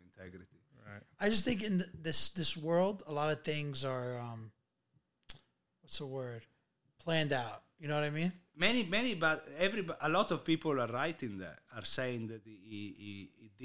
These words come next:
Speaker 1: did this because of, of the publicity.
Speaker 3: Yeah.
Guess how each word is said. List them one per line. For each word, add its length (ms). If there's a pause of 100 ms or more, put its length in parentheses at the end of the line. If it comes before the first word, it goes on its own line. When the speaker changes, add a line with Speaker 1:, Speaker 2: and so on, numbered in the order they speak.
Speaker 1:
did 100
this 240
because 560
of, 180
of 260
the 120
publicity. 680 (260)
Speaker 3:
Yeah. 140